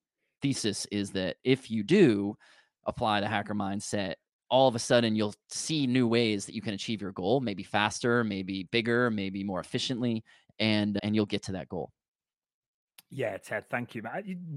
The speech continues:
Speaker 2: as you were speaking there, I was relating that to so many different things about people breaking into the industry as well, about just thinking out of the box, doing things different. Obviously, it's fiercely competitive at this end, but yeah, that was a, listen, that was a great, that was a great way of, uh, of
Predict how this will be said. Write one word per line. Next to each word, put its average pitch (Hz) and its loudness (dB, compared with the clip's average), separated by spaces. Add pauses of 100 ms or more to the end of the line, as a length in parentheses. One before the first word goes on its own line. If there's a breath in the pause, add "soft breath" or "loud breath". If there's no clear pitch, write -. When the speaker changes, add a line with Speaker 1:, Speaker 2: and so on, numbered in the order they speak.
Speaker 2:
as 175 10
you 220 6
were 220 8
speaking 156 6
there, 143 8
I 160 6
was 190 4
relating 127 4
that 107 -2
to - -12
so - 0
many 117 -4
different 110 -8
things 107 -4
about 101 -2 (320 loud breath)
people 113 6
breaking 104 4
into 117 2
the 98 0
industry 95 -6
as 92 -8
well, 107 4
about 95 -4
just - -10
thinking 107 -4
out 101 -2
of 98 -8
the 95 -6
box, 101 2
doing 104 4
things 95 -2
different. 104 0
Obviously, 104 -4
it's 101 -10 (500 loud breath)
fiercely 123 8
competitive 104 -2
at 101 -8
this 101 -10
end, 92 -10
but 104 -4 (460 soft breath)
yeah, 117 2
that 120 2
was 120 0
a, 110 0
listen, 113 -2
that 123 0
was 127 -10
a 107 -4
great, 110 0 (300)
that 123 -4
was 117 -6
a 113 -6
great 113 2
way 107 -6
of, 98 -10
uh, 104 -10
of 101 -12